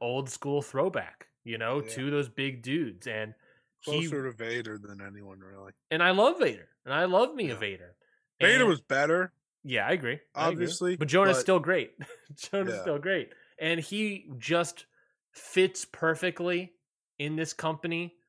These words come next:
Speaker 1: He'll obviously be a different beast in W W E if he ever goes there, if he goes back there. But he just, it, this company feels like it fits like a glove for him.
Speaker 2: Yeah.
Speaker 1: If he leaves,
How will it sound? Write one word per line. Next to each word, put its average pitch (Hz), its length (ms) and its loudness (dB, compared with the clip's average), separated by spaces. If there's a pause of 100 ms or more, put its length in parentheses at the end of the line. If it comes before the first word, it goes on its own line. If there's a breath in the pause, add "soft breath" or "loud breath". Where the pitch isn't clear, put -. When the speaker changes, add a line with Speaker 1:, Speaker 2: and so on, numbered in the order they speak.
(300)
Speaker 1:
He'll 151 180 -2
obviously 156 440 4
be 139 340 -4
a 139 60 0
different 135 500 -6 (260)
beast 143 520 -8
in 135 300 -6
W 135 280 0
W 120 340 -6
E 131 340 -4 (460 soft breath)
if 120 200 -6
he 139 160 0
ever 143 180 0
goes 147 300 -2
there, 151 200 -2
if 151 80 -8
he 170 80 -6
goes 151 200 -2
back 147 320 -2
there. 156 220 2
But 123 380 -2
he 156 280 -8
just, 135 400 -2 (680)
it, 151 220 -2 (300)
this 156 280 0
company 151 420 -4
feels 139 380 -4
like 127 180 -6
it 123 100 -10
fits - 360 -6
like 123 160 -4
a 117 40 -6
glove 110 560 -2 (120)
for 143 140 -4
him. 151 380 -2 (120)
Speaker 2:
Yeah. 95 320 -12 (400)
Speaker 1:
If 175 180 0
he 196 140 -6
leaves, 190 760 -4